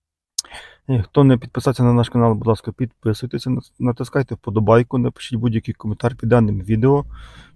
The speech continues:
Поділіться даним відео зі своїми друзями, знайомими.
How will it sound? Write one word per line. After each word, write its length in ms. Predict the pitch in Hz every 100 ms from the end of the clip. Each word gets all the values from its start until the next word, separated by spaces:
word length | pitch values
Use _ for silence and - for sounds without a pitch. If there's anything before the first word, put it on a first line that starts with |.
| -
Поділіться 440 | 113 127 147 127
даним 360 | 120 123 123 113
відео 340 | 123 117 110
зі 100 | 107
своїми 360 | - 110 110 107
друзями, 400 | 117 110 107 110
знайомими. 840 | 104 107 104 104 107 120 135 151